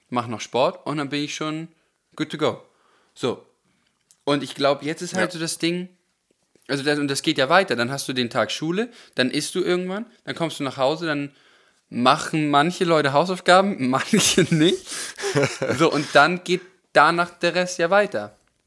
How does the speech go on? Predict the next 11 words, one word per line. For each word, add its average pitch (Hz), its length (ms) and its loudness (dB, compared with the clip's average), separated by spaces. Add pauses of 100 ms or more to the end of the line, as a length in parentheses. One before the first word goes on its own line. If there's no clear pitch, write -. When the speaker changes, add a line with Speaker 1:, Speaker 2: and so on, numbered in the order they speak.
(180)
Speaker 1:
Dann 123 180 0
guckst 170 280 -4
du, 135 60 -4
machst 120 280 -2
du 135 40 -6
noch 123 200 -4
irgendwie 120 260 -6
andere 123 380 -6
Aktivitäten, 147 800 -6 (260)
Sport, 135 440 6 (760)
Musik, 127 380 -2